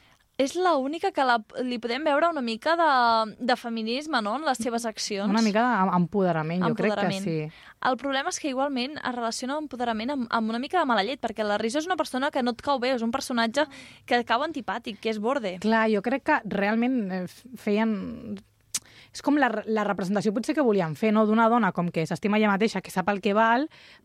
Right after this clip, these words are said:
Speaker 2: però com, bueno, és una cosa com que dona rechazo, com que no ens agrada, com que no sé què. Jo crec que era la imatge potser que es tenia en aquell moment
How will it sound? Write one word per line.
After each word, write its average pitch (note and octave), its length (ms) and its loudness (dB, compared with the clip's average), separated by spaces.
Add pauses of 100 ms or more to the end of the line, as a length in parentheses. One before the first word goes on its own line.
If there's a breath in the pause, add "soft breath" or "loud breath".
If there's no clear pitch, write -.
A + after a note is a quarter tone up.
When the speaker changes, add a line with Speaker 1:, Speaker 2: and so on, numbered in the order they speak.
Speaker 2:
però G3 240 2
com, F3 320 2
bueno, E3+ 240 0
és C#3 80 -10
una F3+ 100 0
cosa F#3+ 220 0
com G#3 160 4
que D#3+ 160 0
dona F3 160 2
rechazo, G3 420 0
com E3+ 140 0
que E3+ 160 -2
no F3 80 0
ens F3+ 80 2
agrada, F3+ 320 2
com E3+ 160 -2
que E3 160 -4
no D#3+ 80 -4
sé D#3 160 -6
què. F#3 160 2
Jo D#3 80 -2
crec E3+ 160 -2
que - 80 -2
era G3+ 160 2
la G3+ 80 0
imatge F#3+ 320 0
potser F3+ 240 -4
que F3 80 -2
es - 80 -18
tenia F3+ 160 2
en F3+ 80 2
aquell F3 220 0
moment F#3+ 340 2